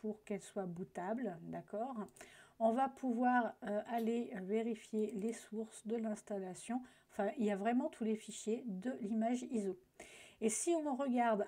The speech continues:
un peu plus près, si on va dans les données, <clears throat> euh, on va aller dans gérer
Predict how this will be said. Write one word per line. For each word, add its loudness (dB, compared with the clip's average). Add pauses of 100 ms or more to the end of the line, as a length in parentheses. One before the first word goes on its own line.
un 0
peu -2
plus -2
près, 0 (460)
si -2
on 6
va 2
dans -2
les 0
données, 2 (320)
<clears throat> - (3000)
euh, -2 (140)
on -4
va -2
aller 0 (140)
dans -8
gérer -6